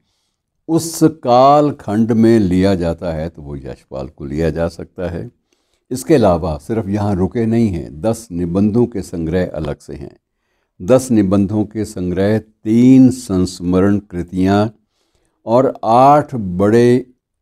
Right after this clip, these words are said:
व लघु उपन्यास और उसके बाद आत्मकथा जो सिंहावलोकन के नाम से तीन खंडों में छपी।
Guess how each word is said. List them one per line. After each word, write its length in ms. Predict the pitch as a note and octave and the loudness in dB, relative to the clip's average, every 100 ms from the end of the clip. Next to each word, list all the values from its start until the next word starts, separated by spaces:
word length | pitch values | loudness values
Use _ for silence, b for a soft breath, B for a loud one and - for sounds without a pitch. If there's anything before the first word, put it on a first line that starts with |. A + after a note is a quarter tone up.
| _ _ F#2 | _ _ -12
व 180 | F2 | -6
लघु 520 | F2+ F2 D#2+ F#2+ G#2 - | -4 -4 -4 -4 -6 -6
उपन्यास 960 | E2+ - E2+ E2+ F2 F#2+ A#2+ - - _ _ _ _ _ _ _ _ - | -10 -4 0 4 4 4 2 0 -14 _ _ _ _ _ _ _ _ -8
और 160 | G#2 G#2 | -4 -2
उसके 260 | G2+ G#2+ | -4 -6
बाद 380 | D#2+ E2+ E2 - D2+ | -4 -4 -4 -8 -12
आत्मकथा 840 | D#2 D#2+ D#2 E2+ - F#2+ A#2+ _ E2 | -12 -12 -14 -14 -10 -8 -8 _ -16
जो 120 | E2 | -14
सिंहावलोकन 880 | E2 F2 F2 E2 D2 C#2 B1 - C#2+ | -14 -12 -8 -8 -8 -10 -14 -14 -16
के 160 | - | -12
नाम 280 | C#2+ A#1 B1 | -10 -10 -10
से 160 | - E2 | -10 -12
तीन 260 | - C2 | -10 -12
खंडों 360 | B1 C2 A#1+ A1+ | -12 -12 -12 -12
में 140 | G1+ | -14
छपी। 440 | G1+ - - - | -16 -18 -20 -20